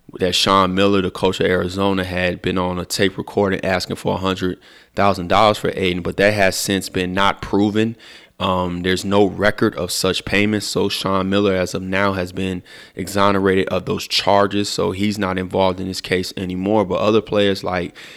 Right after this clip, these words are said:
Billy Preston, Silva de Souza, all these, those two guys both were attending Kansas, and Billy Preston never really played at Kansas.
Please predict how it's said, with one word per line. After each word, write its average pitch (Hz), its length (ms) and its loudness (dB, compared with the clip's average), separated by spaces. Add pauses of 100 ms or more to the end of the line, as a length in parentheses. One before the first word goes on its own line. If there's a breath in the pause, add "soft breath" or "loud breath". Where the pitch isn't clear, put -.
(180 loud breath)
Billy 95 240 0
Preston, 104 720 0 (420 loud breath)
Silva 101 560 2
de 92 140 -8
Souza, 107 600 0
all 113 320 6
these, 107 240 -2
those 104 340 2
two 107 180 -4
guys 98 360 0
both 110 380 0 (160)
were 95 300 -2
attending 95 460 -2
Kansas, 104 640 -2
and 92 160 -8
Billy 101 220 0
Preston 117 480 0
never 95 340 -2
really 98 240 0
played 101 360 2
at 95 100 -6
Kansas. 92 540 -6